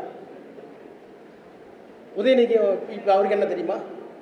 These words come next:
நான் தெளிவா சொல்லிடுறேன். எங்க தாத்தா கஷ்டப்பட்டு சம்பாரிச்சார்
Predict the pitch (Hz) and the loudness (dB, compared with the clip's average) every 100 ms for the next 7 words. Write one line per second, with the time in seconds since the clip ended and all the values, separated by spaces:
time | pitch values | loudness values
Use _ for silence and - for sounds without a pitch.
0 | - - - - - - - - - - | -20 -20 -20 -20 -20 -20 -20 -20 -20 -20
1 | - - 147 180 180 190 208 202 165 - | -20 -20 -8 -2 -2 -2 -4 -4 -4 -6
2 | - - - - - - - - - - | -8 -10 -16 -18 -20 -20 -20 -20 -20 -20
3 | - - - - - 170 190 185 196 214 | -20 -20 -20 -20 -6 -2 0 2 0 2
4 | 208 180 - - - 151 151 - 135 | 0 0 -4 -6 -6 -4 -4 -4 -8